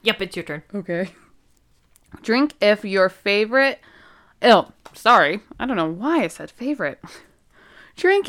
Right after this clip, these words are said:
Speaker 2: if your family has a Costco membership.
Speaker 1: Uh, my parents have a Costco membership.
Speaker 2: There you go.
Speaker 1: That counts, right?
Speaker 2: Mm-hmm.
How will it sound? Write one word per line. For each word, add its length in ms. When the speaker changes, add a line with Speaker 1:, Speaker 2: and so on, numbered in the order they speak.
Speaker 2:
if 240
your 420
family 500
has 200
a 60
Costco 440
membership. 680
Speaker 1:
Uh, 720
my 120
parents 460
have 160
a 40
Costco 400
membership. 500
Speaker 2:
There 180
you 60
go. 220
Speaker 1:
That 140
counts, 300
right? 220
Speaker 2:
Mm-hmm. 340